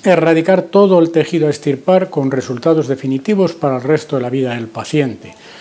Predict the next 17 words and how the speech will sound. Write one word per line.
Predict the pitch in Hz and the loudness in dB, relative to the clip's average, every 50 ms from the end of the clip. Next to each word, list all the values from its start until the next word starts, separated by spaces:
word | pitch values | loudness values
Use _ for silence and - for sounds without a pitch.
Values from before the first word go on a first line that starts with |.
| - - - | -20 -16 -6
Y | - 139 | -2 0
además | 135 143 156 180 190 - - - - - _ _ - | 2 2 2 2 2 0 -2 -10 -18 -20 _ _ -4
es | - 165 - | -4 -2 0
una | 175 165 | 0 0
técnica | 165 175 165 165 165 170 | 0 2 2 2 2 2
que | 160 147 | 2 0
produce | - - 139 156 151 - 151 | 0 -2 -2 -2 0 -2 -2
mínimo | 143 143 143 135 131 127 120 113 | 0 0 -2 -2 -2 -4 -4 -6
sangrado, | 127 123 127 143 165 170 156 131 113 107 - - - - - - - _ | -6 -4 0 2 2 2 2 -2 -4 -10 -16 -20 -20 -20 -20 -20 -14 _
evita, | 127 117 123 147 156 151 - 156 156 165 170 165 160 139 | -6 -2 0 -2 -2 0 2 2 2 2 0 -2 -6 -8
eh, | 135 123 | -8 -6
tener | 107 131 123 135 139 131 | -6 -4 -2 -2 -2 -2
que | - 135 123 | -4 -6 -6
transfundir | 127 123 - - 143 139 151 175 180 185 175 185 180 165 | -6 -8 -8 -4 -4 0 2 4 4 4 4 2 -2 -6
y | 143 | -6
nos | 131 127 - | -8 -8 -10
permite | - - 117 127 143 139 - 147 143 147 147 | -10 -6 -4 -4 -4 -2 0 0 0 0 0